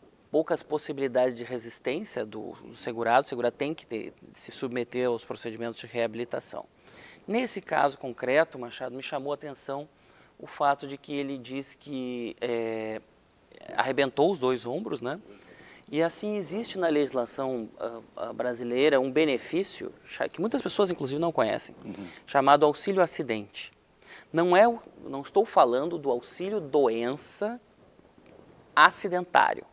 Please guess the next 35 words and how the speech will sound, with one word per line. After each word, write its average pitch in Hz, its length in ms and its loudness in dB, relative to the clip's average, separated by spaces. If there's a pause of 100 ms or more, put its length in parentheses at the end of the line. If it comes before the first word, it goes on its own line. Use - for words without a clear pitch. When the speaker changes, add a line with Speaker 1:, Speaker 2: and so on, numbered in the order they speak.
(240)
Speaker 1:
ligado 127 520 4
ao, 131 200 -2
a, 120 260 -4
relacionado 127 500 0
ao 120 80 -4
trabalho. 113 340 -6 (340)
Estou - 220 -2
falando 180 460 2
do 160 200 -4
auxílio 190 460 -2
acidente. 139 840 -4 (720)
E 208 120 -6
o - 40 -8
que - 140 -8
que 226 200 0
é 202 60 6
esse 202 180 0
benefício 165 400 0
se 165 100 -4
não 147 240 2
é 139 80 6
o 139 60 6
auxílio 113 480 -4
doença? 107 560 -4 (180)
Ele 156 220 -2
é - 20 -2
um 202 120 -6
benefício 131 680 -6
pra 123 180 -2
pessoas 127 500 -6
que 131 100 -16
tiveram 127 460 -2
lesões, 113 520 -6
tiveram 117 380 -4
sequelas, 120 1080 0